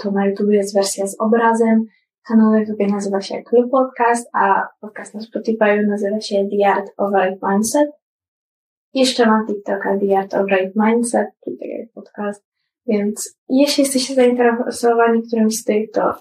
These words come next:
zapraszam. Zacznijmy od tego, że chęć znalezienia pomocy, chęć zmiany czegoś w swoim życiu to jest ogromny krok. Mam wrażenie, że to jest najważniejsze.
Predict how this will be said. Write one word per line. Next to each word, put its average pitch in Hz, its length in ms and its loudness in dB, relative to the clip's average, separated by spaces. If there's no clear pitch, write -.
zapraszam. - 640 -2
Zacznijmy 277 480 2
od 262 60 -8
tego, 240 240 2
że 233 320 0
chęć 247 800 -2
znalezienia 220 680 2
pomocy, 208 720 0
chęć 208 340 0
zmiany 208 420 2
czegoś 202 360 2
w - 20 -10
swoim 202 300 -2
życiu 220 300 -2
to 240 60 2
jest 233 220 0
ogromny 240 800 2
krok. 233 520 -2
Mam 220 160 4
wrażenie, 220 340 6
że 220 80 -2
to 226 100 -6
jest 226 100 -2
najważniejsze. 233 1080 0